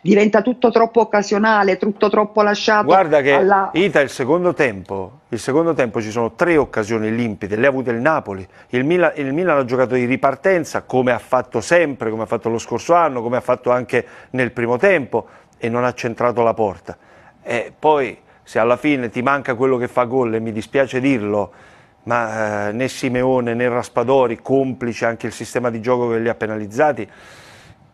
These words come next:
Speaker 2: i due hanno dimostrato di poter essere delle alternative, ma molto molto lontani da Osimhen, eh.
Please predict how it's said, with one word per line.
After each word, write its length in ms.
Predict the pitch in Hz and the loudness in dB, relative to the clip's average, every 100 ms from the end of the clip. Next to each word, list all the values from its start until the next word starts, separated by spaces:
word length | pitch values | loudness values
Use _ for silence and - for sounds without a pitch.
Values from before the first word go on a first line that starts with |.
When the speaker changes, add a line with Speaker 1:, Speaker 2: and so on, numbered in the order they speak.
| - | -10
Speaker 2:
i 140 | 107 | -4
due 160 | 110 147 | 2 2
hanno 140 | 123 | 2
dimostrato 500 | 110 110 101 110 104 104 98 _ | -2 -6 -2 -4 -2 -6 -10 _
di 120 | 110 | -8
poter 260 | 104 104 110 | -4 -2 0
essere 320 | 104 - 104 | -2 -2 -4
delle 220 | 107 104 | -2 -2
alternative, 920 | 101 98 110 98 95 151 143 98 85 85 _ _ | -4 -4 -6 -4 -4 -2 0 -2 -10 -14 _ _
ma 200 | 104 101 | -8 -6
molto 440 | 95 113 135 - 120 | -4 -2 -2 -2 -2
molto 280 | 123 - | -2 -2
lontani 540 | 113 104 95 160 123 101 | -4 -2 0 0 0 -6
da 100 | 101 | -8
Osimhen, 480 | 101 98 92 90 113 | -8 -8 -10 -6 -2
eh. 200 | 123 | -2